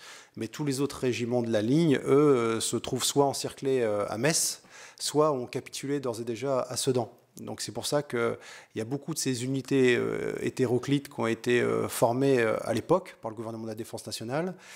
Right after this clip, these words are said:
Et contrairement à nos gendarmes qui, eux, ont subi, bon, une formation, une préparation express, euh, la mobile, elle, a bénéficié, euh, d'une formation un peu plus... Euh, un peu plus, euh, conséquente dans des camps d'entraînement qui étaient répartis. Il y en avait une douzaine dans l'ensemble de la France.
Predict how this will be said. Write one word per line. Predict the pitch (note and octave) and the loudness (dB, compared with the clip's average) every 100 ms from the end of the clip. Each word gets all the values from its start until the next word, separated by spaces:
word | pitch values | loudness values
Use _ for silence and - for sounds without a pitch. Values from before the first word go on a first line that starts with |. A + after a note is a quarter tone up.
| - - - | -18 -18 -8
Et | A2+ | -6
contrairement | - C#3+ C#3+ D3 D3 | -2 0 2 2 0
à | |
nos | D3 C3+ | 0 -2
gendarmes | C#3 D3 D3+ C#3 | -2 -2 -2 -4
qui, | - C3 | -6 -2
eux, | C#3 | 0
ont | B2 A2+ | 0 -4
subi, | - B2 C#3+ B2+ | -8 -8 -6 -4
bon, | A2 | -4
une | G#2+ | -6
formation, | - A#2+ A#2+ - C3 | -2 -2 -2 -2 -4
une | |
préparation | - A#2+ A2 A2+ - A2 | -4 -6 -4 -4 -4 -4
express, | G#2+ - D3 F3+ - - - - - - - | -4 0 2 2 -2 -8 -20 -20 -20 -20 -6
euh, | - A2+ A2 G#2+ G#2+ G#2+ G#2+ | 0 4 4 4 4 4 4
la | G#2+ | 2
mobile, | A2+ B2+ E3+ D3 | 2 4 6 4
elle, | B2+ C3+ | 4 4
a | B2 | 2
bénéficié, | G#2+ A#2 - A#2 - C#3 C#3+ | 0 -4 -6 -4 -2 4 4
euh, | B2 A2 G#2+ G#2+ G#2+ | 4 4 2 0 -2
d'une | G#2+ A2 | -4 -4
formation | - A2+ A#2 - C3 B2 | -2 0 0 0 2 2
un | A2+ | 2
peu | A#2+ | -4
plus... | - C3 B2+ A#2+ | -8 -4 2 4
Euh, | A2 G#2+ G#2 - - - - _ A2 | 4 2 -2 -10 -20 -20 -20 _ -10
un | G#2+ | -8
peu | A2 | -8
plus, | G#2 - A#2+ | -10 -2 2
euh, | A2 | 2
conséquente | G#2+ B2 - A#2+ D3+ D#3+ | 0 0 0 2 2 2
dans | A#2+ | 0
des | A#2 | -2
camps | - D3 | 0 0
d'entraînement | C3+ C3+ C3 C#3+ | 0 -2 -2 -4
qui | B2+ | -4
étaient | A#2 | -8
répartis. | A2 G#2+ G#2+ C3 | -10 -6 -8 -6
Il | |
y | A#2+ | -6
en | |
avait | G#2+ | -4
une | A2 | -6
douzaine | B2 B2 B2 | -4 -2 -2
dans | G#2+ | -4
l'ensemble | G#2 A#2 G#2+ | -6 -6 -4
de | |
la | G2+ | -4
France. | - C3+ E3+ - | -4 -6 -4 -8